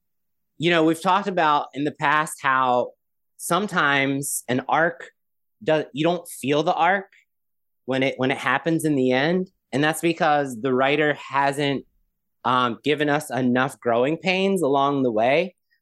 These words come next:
Um, and you really need those growing pains along the way in order to make that, um, that growth moment hit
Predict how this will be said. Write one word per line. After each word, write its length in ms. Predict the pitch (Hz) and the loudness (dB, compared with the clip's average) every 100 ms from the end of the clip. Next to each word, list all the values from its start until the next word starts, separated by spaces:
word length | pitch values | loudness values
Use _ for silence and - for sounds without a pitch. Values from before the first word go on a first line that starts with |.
| _ | _
Um, 280 | 127 127 127 | -2 0 -2
and 180 | 113 135 | -2 0
you 120 | 135 | 2
really 260 | 165 208 175 | 2 2 2
need 200 | 170 139 | 2 2
those 240 | 135 117 | -2 -2
growing 520 | - 143 170 175 160 | -4 0 2 2 0
pains 400 | - 131 120 117 | 0 0 0 0
along 400 | 120 120 123 120 | 0 2 2 0
the 80 | 120 | 0
way 340 | 151 180 156 | 2 2 2
in 200 | 135 127 | 0 -2
order 420 | 139 139 143 143 139 - | -2 0 2 0 -2 -4
to 300 | 147 131 123 - _ - | 0 2 0 -4 _ -2
make 240 | 135 143 | -2 0
that, 280 | 147 127 - _ _ _ _ | 0 0 -2 _ _ _ _
um, 520 | - 123 117 110 107 - - | -2 0 2 0 -2 -6 -2
that 280 | 131 110 _ _ _ - 117 | -2 -2 _ _ _ -18 -8
growth 380 | 127 165 170 139 | 0 2 2 -2
moment 520 | 135 123 123 117 107 _ _ _ | 0 0 0 -2 -4 _ _ _
hit 520 | - 196 226 131 | -4 2 2 0